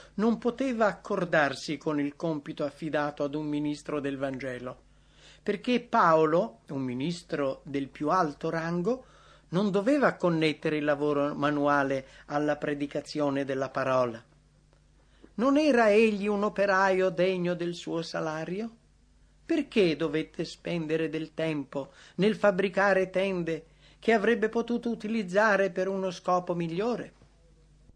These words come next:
Paolo non considerò tempo perduto quello speso in tale maniera.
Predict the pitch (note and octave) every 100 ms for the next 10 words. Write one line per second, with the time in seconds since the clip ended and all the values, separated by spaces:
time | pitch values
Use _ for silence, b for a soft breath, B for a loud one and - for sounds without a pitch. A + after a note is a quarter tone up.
0 | _ - _ - - _ B B B B
1 | B B B B B B B _ - E3+
2 | E3+ E3+ D#3+ D#3+ D3+ E3 D3+ D#3+ D3+ -
3 | D3+ C#3+ C#3+ C#3+ - C#3+ D3 C3 D3+ C#3
4 | C#3 B2 B2+ B2 A#2+ A2+ B2 A#2+ A2+ A#2
5 | - B2 A#2+ G#2+ A2+ A#2 A2+ A#2 A2+ A2+
6 | A2 G#2+ G#2+ -